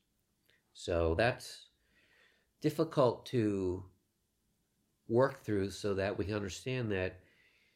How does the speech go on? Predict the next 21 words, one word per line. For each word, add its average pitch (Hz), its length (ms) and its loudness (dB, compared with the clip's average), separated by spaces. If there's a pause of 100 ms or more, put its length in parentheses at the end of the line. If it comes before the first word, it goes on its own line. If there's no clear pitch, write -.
(1300)
we 120 200 2
then 120 280 0
turn 117 320 2
that 104 180 0
on 98 180 0
ourselves 107 600 0
and 98 80 -6
we 95 80 -2
beat 90 200 0
ourselves 90 440 -2
up 82 120 -6
because 82 260 -10
of 80 60 -10
the 80 80 -2
way 78 140 0
we 76 140 -8
feel. 73 300 -6 (580)
We 92 80 -4
beat 85 200 0
ourselves 85 500 0
up. 87 280 -2